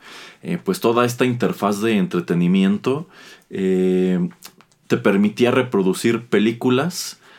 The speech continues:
en la consola, en, en la parte delantera del automóvil.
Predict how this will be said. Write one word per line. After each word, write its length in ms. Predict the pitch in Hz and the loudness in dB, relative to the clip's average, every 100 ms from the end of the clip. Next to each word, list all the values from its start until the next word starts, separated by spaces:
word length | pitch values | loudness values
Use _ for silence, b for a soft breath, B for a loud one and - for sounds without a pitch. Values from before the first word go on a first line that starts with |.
| B B _ _ - | B B _ _ 2
en 460 | 131 139 151 180 - | 2 2 0 -4 -2
la 240 | 107 98 | -2 0
consola, 840 | - 101 98 - 170 160 104 95 - _ _ _ - | 0 0 0 2 2 4 2 -2 -14 _ _ _ -4
en, 260 | 98 95 - | 0 0 0
en 240 | 95 95 | 2 2
la 120 | 92 | 2
parte 800 | - 107 - 113 95 85 85 80 82 | 2 -2 0 2 2 2 0 -4 -6
delantera 600 | 87 90 87 87 104 98 | -2 2 2 0 0 2
del 180 | 87 85 | 2 0
automóvil. 680 | 85 - 92 113 104 92 | 0 0 0 2 2 0